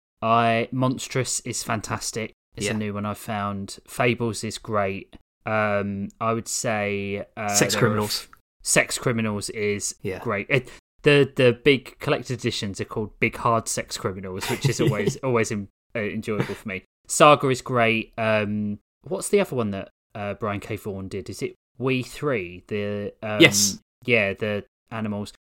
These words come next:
Speaker 1: Y: The Last Man, although it is very of its time
Speaker 2: It's very
Speaker 1: and
Speaker 2: problematic now, yeah.
Speaker 1: slightly problematic 'cause there's, there's a few, um,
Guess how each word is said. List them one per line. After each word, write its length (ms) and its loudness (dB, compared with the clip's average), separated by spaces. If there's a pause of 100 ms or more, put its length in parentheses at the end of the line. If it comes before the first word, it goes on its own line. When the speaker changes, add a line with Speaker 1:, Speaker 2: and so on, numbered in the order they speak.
(140)
Speaker 1:
Y: 180 8
The 100 4
Last 300 6
Man, 260 2
although 300 2
it 160 2
is 440 -4 (100)
very 320 2
of 140 2
its 160 -2
time 640 -2 (100)
Speaker 2:
It's 120 0
very 160 12
Speaker 1:
and 80 6
Speaker 2:
problematic 520 4
now, 280 0 (100)
yeah. 360 -2 (120)
Speaker 1:
slightly 580 0
problematic 720 -4
'cause 120 -10
there's, 200 -6 (140)
there's 200 -4
a 40 -4
few, 720 -2
um, 540 -4